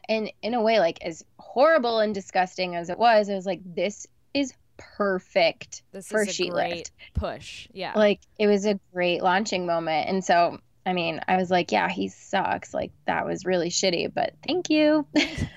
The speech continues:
Speaker 2: Thanks. I'm gonna run and make some money and make some, uh, people happy now,
Speaker 1: Yeah.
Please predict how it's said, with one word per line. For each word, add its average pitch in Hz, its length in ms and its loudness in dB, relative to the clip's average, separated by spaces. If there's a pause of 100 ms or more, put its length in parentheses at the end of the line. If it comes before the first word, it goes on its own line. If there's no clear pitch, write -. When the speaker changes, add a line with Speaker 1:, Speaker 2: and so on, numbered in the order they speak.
(160)
Speaker 2:
Thanks. 302 260 -6
I'm 247 160 -4
gonna 277 160 -4
run 220 220 -2
and 220 100 -4
make 214 220 -6
some 214 320 -6
money 214 260 -4
and 185 100 -4
make 180 200 -6
some, 185 280 -4
uh, 165 300 -6 (300)
people 208 240 -4
happy 196 280 -8
now, 156 100 -2
Speaker 1:
Yeah. 156 200 2